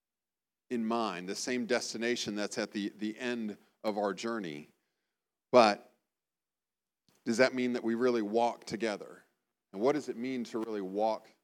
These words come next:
together? You see, if you take two people and they're gonna walk together,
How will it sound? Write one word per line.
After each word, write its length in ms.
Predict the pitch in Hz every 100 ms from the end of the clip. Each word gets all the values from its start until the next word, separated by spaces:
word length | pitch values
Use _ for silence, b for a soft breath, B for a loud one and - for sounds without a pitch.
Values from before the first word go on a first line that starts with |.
| _ -
together? 540 | 87 98 80 60 - _ _ _ _ _ _ _ _ _ _ _ -
You 80 | 113
see, 160 | 135
if 100 | 123
you 60 | 131
take 260 | 160 156
two 220 | - 143 117
people 540 | 165 160 113 98 104
and 120 | 104
they're 100 | 117
gonna 220 | 113 110
walk 400 | 101 113 120 -
together, 720 | - 101 117 104 80 78 92